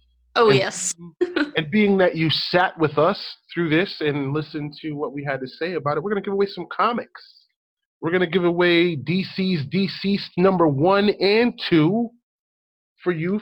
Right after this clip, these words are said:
Speaker 2: First Prince, so that you can add
Speaker 1: Ooh.
Speaker 2: those to your collection. Yeah, you know, we like to do epic comicage here. So, um, add those to your collection.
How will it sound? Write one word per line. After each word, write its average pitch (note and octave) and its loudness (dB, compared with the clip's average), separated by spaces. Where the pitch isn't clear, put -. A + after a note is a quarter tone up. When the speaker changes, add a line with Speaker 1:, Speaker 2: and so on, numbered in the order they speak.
Speaker 2:
First G3 2
Prince, G3 0
so - -12
that D3+ -8
you E3 -12
can C#4 4
add F#4+ 6
Speaker 1:
Ooh. F#4 4
Speaker 2:
those E3+ -4
to F3 -8
your D3+ -6
collection. E3 0
Yeah, B2+ -2
you E3 -6
know, E3 -8
we F3+ -10
like G2 -6
to G#2 -8
do F2 -16
epic - -6
comicage G2 -4
here. A2+ -4
So, - -8
um, D#3 0
add D#3+ 2
those E3 2
to - -2
your D#3+ 2
collection. E3+ 0